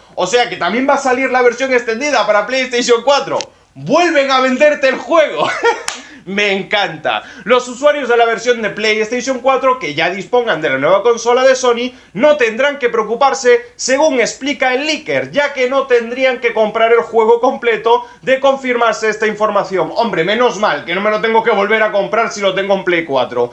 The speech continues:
Bendita retrocompatibilidad, entonces, ¿no? <laughs> Madre mía, con lo fácil que es con Smart Delivery y los problemas, los problemas que está dando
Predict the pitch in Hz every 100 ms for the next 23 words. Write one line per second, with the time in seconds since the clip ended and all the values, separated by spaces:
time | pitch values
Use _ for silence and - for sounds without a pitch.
0 | - - 196 202 247 254 277 262 240 233
1 | 220 214 - 214 202 202 196 214 202 165
2 | 240 240 - 147 170 254 254 - 415 -
3 | - 208 185 214 180 147 135 139 139 113
4 | - - _ 202 214 214 220 214 208 262
5 | 277 269 277 254 220 226 233 - 226 214
6 | 196 147 202 208 175 180 165 165 139 127
7 | 127 131 175 175 180 170 - - 180 165
8 | 160 220 262 269 269 254 - - _ _
9 | - 214 285 269 - - 208 202 196 214
10 | 214 208 208 170 160 - 202 185 180 180
11 | 185 190